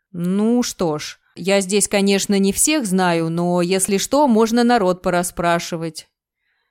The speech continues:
"А давайте для начала поищем бывшую дачу композитора Щеголева. Не слыхали о таком?"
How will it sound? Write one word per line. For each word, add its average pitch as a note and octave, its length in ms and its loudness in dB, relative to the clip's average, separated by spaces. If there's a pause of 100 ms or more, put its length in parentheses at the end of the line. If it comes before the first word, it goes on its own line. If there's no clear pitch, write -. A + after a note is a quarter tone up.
(300)
"А E3 100 -6
давайте F#3+ 500 -6
для F3+ 160 -4
начала G#3 460 -2
поищем F#3+ 600 -2
бывшую F3 480 -6
дачу G#3+ 400 -4
композитора F#3+ 720 -2
Щеголева. D3+ 920 -6 (200)
Не F3 200 -4
слыхали B3 480 -4
о E3+ 120 -2
таком?" D#3 580 -8